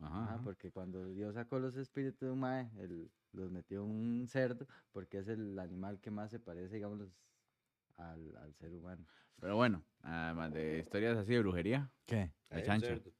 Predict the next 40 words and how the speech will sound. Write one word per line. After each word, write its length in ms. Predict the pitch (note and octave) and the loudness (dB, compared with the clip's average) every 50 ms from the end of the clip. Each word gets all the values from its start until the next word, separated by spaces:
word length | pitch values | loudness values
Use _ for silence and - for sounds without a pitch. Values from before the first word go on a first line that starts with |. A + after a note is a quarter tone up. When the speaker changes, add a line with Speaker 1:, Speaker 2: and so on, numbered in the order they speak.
| _ | _
Speaker 1:
la 120 | - - D2 | -14 -12 -4
chancha. 300 | - G#2+ A2 A2 - - - | 0 0 0 0 -2 -6 -6
Speaker 2:
Sí, 60 | - F#2 | -4 -4
esa 200 | F2 D#2 F2 F#2 | -2 -2 -4 -4
es 60 | F#2+ | -4
la 100 | F#2 F2 - | -6 -8 -8
chancha. 320 | - F#2+ G#2 G2+ F#2+ G2 | -8 -8 -8 -6 -8 -6
Qué 120 | - - A#2 | -4 -2 -2
bueno 240 | A2 A2 A2 G#2+ A2 | 0 0 0 -2 -2
un 60 | G#2+ G2 | -4 -4
chancho, 360 | F#2+ G#2 G2+ G2+ F#2 - F#2 | -4 -6 -6 -6 -8 -8 -10
¿verdad, 240 | F2 F2 F#2+ F#2+ G2 | -8 -8 -8 -8 -8
mae? 180 | G2 G2+ G2+ F#2+ | -8 -8 -10 -8
Speaker 3:
<laughs> 420 | G#2 B2+ - - D#3 - - - _ - - - - _ _ | -8 -6 -6 -6 -6 -8 -10 -12 _ -14 -14 -14 -14 _ _
Speaker 1:
Que 140 | - A2+ A#2+ | 6 8 8
supuestamente 520 | A#2+ A#2 A#2+ A#2 - C#3 C#3 C#3 C3 - | 8 6 4 4 6 6 6 6 6 4
usted 140 | C3+ B2 C3+ | 2 2 4
no 140 | B2+ C3+ B2 | 4 4 4
come 260 | - C#3+ C3+ C#3 C3+ | 4 4 4 4 4
carne 320 | B2+ - C3 B2+ B2+ C3 C3 | 4 4 4 6 6 4 6
roja 300 | B2+ B2+ A#2+ A2 A2+ A2+ | 8 8 8 8 6 4
ni 100 | A2+ A2+ | 4 4
nada 140 | A2 G#2+ | 4 4
de 60 | G#2 G#2+ | 4 2
eso 120 | A2+ B2 A2 | 0 -2 0
por 200 | - F#2+ F2+ F2 | 0 0 0 0
penitencia 960 | - _ G2 F2+ G2+ A#2 B2 A#2 - C#3+ C#3 C#3+ C#3+ C#3+ C3+ - - - - - _ _ _ _ - | -2 _ -4 -2 0 0 -2 0 0 0 2 2 2 0 0 -2 -8 -16 -20 -20 _ _ _ _ -14
de 100 | - - | -12 -8
Semana 320 | - F2 D#2 C#2 F#2+ A2+ B2+ | -8 -6 -6 -4 -2 0 0
Speaker 2:
Ayuno. 100 | B2+ G#2+ | 0 0
Speaker 1:
Santa, 400 | F2+ F#2 G2 G2 F#2 - C2+ A#1 A1+ | 0 -2 -2 -4 -6 -8 -10 -12 -10
ayuno 540 | A#1 B1+ D#2+ E2+ F2+ F#2 F#2 F#2+ F#2+ E2+ | -10 -8 -6 -4 -2 -2 -2 -2 -2 -4
y 40 | A#1+ | -4
todo 160 | A#1 - D2+ | -6 -8 -6
lo 80 | D#2 D2+ | -6 -6
demás. 300 | C#2 C2 C#2+ E2 E2+ F2+ E2+ | -4 -4 -4 -2 -2 0 0
No 240 | D2 C#2+ D2 D2 D2+ | 2 2 2 2 2
Speaker 2:
La 60 | E2 | 0
Speaker 1:
es 100 | F2 F2 | 0 0
porque 220 | - - A2 F#2 | 2 2 2 2